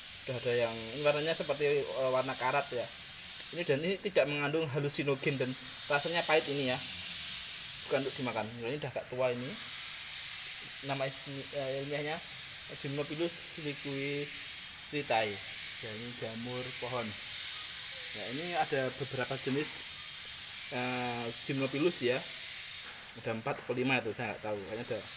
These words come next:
pokoknya ba-, agak banyak lah. Cantik sekali, ya. Ini memang keajaiban alam. Ketika alam tidak disentuh, maka dia akan menunjukkan kecantikannya. Ya, bagus sekali.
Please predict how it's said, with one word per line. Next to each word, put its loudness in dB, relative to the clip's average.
pokoknya 2
ba-, -2
agak -6
banyak 2
lah. 2
Cantik -4
sekali, -2
ya. -4
Ini 0
memang 0
keajaiban 4
alam. 8
Ketika 4
alam 6
tidak -2
disentuh, 4
maka 6
dia 2
akan 6
menunjukkan 2
kecantikannya. 2
Ya, -12
bagus -2
sekali. 2